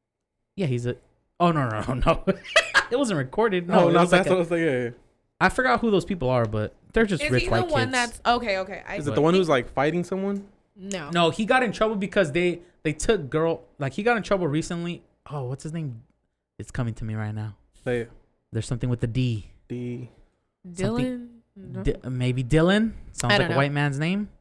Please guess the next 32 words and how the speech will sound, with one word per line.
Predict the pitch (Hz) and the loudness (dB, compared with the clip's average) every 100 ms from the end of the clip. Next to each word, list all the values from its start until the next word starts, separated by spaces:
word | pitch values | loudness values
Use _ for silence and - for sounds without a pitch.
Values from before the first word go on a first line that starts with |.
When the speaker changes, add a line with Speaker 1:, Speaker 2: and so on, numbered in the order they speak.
| _ | _
Speaker 3:
I | 185 | -2
don't | 180 | -2
know. | 160 147 | -4 -8
I | - | -4
don't | 180 170 | -4 -6
wa-, | 160 | -4
I | 131 127 | 0 4
don't | 120 | 4
Speaker 1:
Uh, | 117 117 113 | 2 2 0
Speaker 3:
follow | - 190 | 0 -2
Speaker 1:
I | |
Speaker 3:
those | 170 | 0
Speaker 1:
forgot | 226 240 | 0 2
what | 185 | 2
his | 165 | 0
Speaker 3:
TikTokers. | 180 120 | -4 -8
Speaker 1:
name. | 127 | -12
He | - - 233 | -10 -4 -2
was, | 269 | 0
like, | 262 - | 0 -2
a | 143 | 0
really | 160 175 | 2 0
fam-, | - 170 | 0 -4
he | 143 202 | -4 -2
was, | 202 | 0
like, | 165 | -2
friends | - 180 185 | 0 0 0
with | 160 | -2
Trish, | - - 175 - - - | -6 -4 -2 -4 -10 -6
uh, | 160 160 160 156 151 | -2 0 0 0 -2
what | 151 156 | -2 -4
are, | 156 | -6